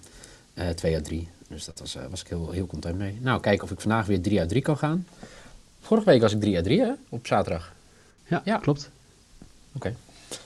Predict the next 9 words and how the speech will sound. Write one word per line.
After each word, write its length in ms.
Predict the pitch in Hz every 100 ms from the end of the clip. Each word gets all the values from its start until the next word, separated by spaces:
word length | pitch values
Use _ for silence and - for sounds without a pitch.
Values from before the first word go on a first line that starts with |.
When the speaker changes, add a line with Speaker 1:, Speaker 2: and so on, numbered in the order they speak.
| -
Speaker 1:
Ehm, 1040 | 180 220 226 220 220 214 214 214 214 208 208
Speaker 2:
Zaterdag 340 | 156 - 107
Speaker 1:
Emmen. 300 | 254 - 131 120
Speaker 2:
wel. 100 | 131
Ja, 180 | 123 101
dus 160 | 104 101
jij, 240 | 110 107
jij, 280 | 113 113 117
jij, 120 | 113